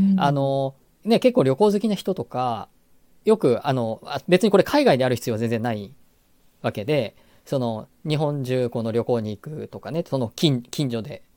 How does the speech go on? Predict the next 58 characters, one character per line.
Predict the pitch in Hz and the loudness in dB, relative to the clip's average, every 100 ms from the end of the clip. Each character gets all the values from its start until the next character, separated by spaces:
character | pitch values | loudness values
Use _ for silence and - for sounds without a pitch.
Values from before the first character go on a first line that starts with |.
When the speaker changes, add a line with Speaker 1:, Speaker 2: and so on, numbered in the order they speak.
| _ | _
Speaker 2:
近 | 139 113 | -6 -6
所 | - | -8
っ | |
て | - | -14
い | |
う | 101 | -14
か、 | - - _ _ | -16 -16 _ _
そ | - 185 | 0 2
ん | |
な | 190 | 2
に | 175 | 4
遠 | 180 | 4
い | 175 | 4
と | 170 | 2
こ | 165 | 2
ろ | |
で | 131 | 2
は | 107 - _ _ _ _ | -4 -8 _ _ _ _
あ | 123 | -2
る | |
わ | 110 | -2
け | - | -4
じ | - | -6
ゃ | |
な | 120 | -4
い | 123 | -4
と | - 135 | -6 -16
し | - | -10
て | 147 | -6
も、 | 175 202 104 - _ _ _ | -4 -4 -6 -12 _ _ _
あ | - 113 | -6 -4
の、 | 104 101 | -6 -8
そ | - | -6
こ | 123 | -2
の | 117 | 0
神 | 127 110 | 0 0
社 | |
に | 98 101 | -4 -6
行 | |
こ | 120 | -4
う | 104 | -6
と | |
か | - | -6
ね、 | 160 | -2
お | 147 | 0
寺 | 131 113 | 0 0
に | 104 | -4
行 | - | -6
こ | 110 | -8
う | |
と | - | -8
か、 | - 151 98 - _ _ _ _ _ - - | -6 -4 -6 -14 _ _ _ _ _ -20 -4
あ | 131 | -2
り | |
ま | 127 | -2
す | - | -6
よ | 98 | -10
ね。 | 147 - | -12 -12